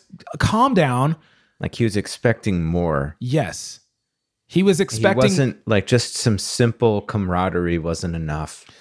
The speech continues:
Speaker 1: Yeah.
Speaker 2: He needed more out of you.
Speaker 1: It wasn't, and it was also like, it
Speaker 2: <laughs>
Speaker 1: wasn't, yeah, it was, it wasn't like, th-, it's different. If you see another drummer, if I saw a drummer getting off the plane, I'd be like, "Right on, man."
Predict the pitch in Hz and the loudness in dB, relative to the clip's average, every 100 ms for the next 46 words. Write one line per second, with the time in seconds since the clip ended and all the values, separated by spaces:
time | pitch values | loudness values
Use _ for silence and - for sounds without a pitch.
0 | - - 143 90 _ _ - 107 98 82 | -20 -6 -4 -4 _ _ -4 -2 0 0
1 | 80 78 78 80 73 69 69 - 67 - | -2 -2 -2 -2 -2 -2 -4 -4 -6 -8
2 | - 160 143 160 175 185 185 - 160 156 | -4 -4 0 2 4 2 0 0 2 4
3 | 143 151 151 143 156 139 127 113 - _ | 2 4 4 4 4 4 4 2 -2 _
4 | - 104 - 117 131 156 151 175 170 - | -4 -2 0 0 4 4 6 2 2 -6
5 | 143 151 110 95 127 139 120 143 151 135 | 2 2 2 0 2 2 2 0 2 6
6 | 156 160 185 156 143 139 117 - _ _ | 6 6 4 4 4 6 4 -2 _ _
7 | _ _ _ _ _ _ _ _ _ _ | _ _ _ _ _ _ _ _ _ _
8 | - - 156 175 160 190 - - 190 131 | -20 -6 -4 -4 -2 -2 -2 0 2 0
9 | 92 - 135 - 139 - 170 175 165 165 | -8 -4 -2 0 0 2 2 4 4 4
10 | 139 135 135 147 151 165 - 202 190 165 | 2 2 0 2 4 4 6 6 8 8
11 | 165 151 139 143 147 143 147 - 123 117 | 6 6 6 6 6 2 2 2 2 2
12 | 110 110 104 101 117 117 117 110 107 107 | 2 2 2 0 2 2 4 2 2 0